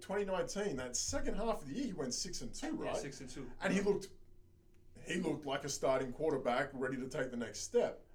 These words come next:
Speaker 1: And then this year turned, turned to dust pretty quickly.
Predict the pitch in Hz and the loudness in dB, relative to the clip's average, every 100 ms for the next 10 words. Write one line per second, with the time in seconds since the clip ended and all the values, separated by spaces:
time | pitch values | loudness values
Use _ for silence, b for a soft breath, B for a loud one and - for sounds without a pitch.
0 | - 156 147 139 143 - 123 117 - - | -4 2 2 2 -2 0 -2 -4 -10 -20
1 | - - 139 127 165 - - b b b | -14 -4 -2 0 -4 -8 -20 b b b
2 | b b - - - - - 123 143 120 | b b -20 -20 -20 -18 -14 -8 -6 -4
3 | 139 113 - - - 120 110 196 196 123 | -2 0 0 -4 -6 -6 2 6 6 4